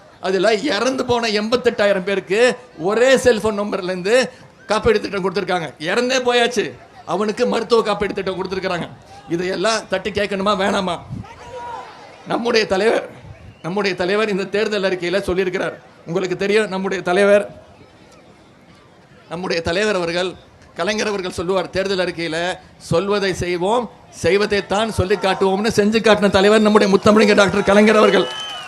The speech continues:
அவருடைய வழியில வந்த நம்முடைய தலைவர் செய்வாரா மாட்டாரா? நம்முடைய தேர்தல் அறிக்கை ரெண்டாயிரத்தி இருபத்தி ஒண்ணுல நம்முடைய தலைவர் முதலமைச்சரா பொறுப்பேற்கும் பொழுது என்ன நிலைமைன்னு உங்களுக்கு தெரியும்.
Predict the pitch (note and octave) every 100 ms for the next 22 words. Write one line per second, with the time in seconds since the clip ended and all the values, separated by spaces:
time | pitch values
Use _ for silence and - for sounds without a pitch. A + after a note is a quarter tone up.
0 | - - - - F3 G3 G#3+ G3+ F#3+ G3
1 | A3 A3 G#3 G3+ F#3+ G3+ G3+ F#3 F#3+ G#3+
2 | A3 F3+ G#3 G3+ G#3+ G3+ G3 G3 F#3+ C#3+
3 | - - - - - - - - - G3
4 | G#3 G3+ F3 G3 A3 G3+ G#3 G3 F3+ E3+
5 | G3+ G#3+ G3+ F3+ G3 G#3 G3+ F3+ F3 G3
6 | G#3 - - F3+ G3 F3 F3 G#3 G#3 F3+
7 | G3 G#3 G3+ F#3+ F#3+ F#3 G3 G3 F#3 E3+
8 | E3 E3 G#3 F3+ F#3 G#3 F#3+ G3 G3+ F#3+
9 | F#3 F3 F#3 F3+ E3+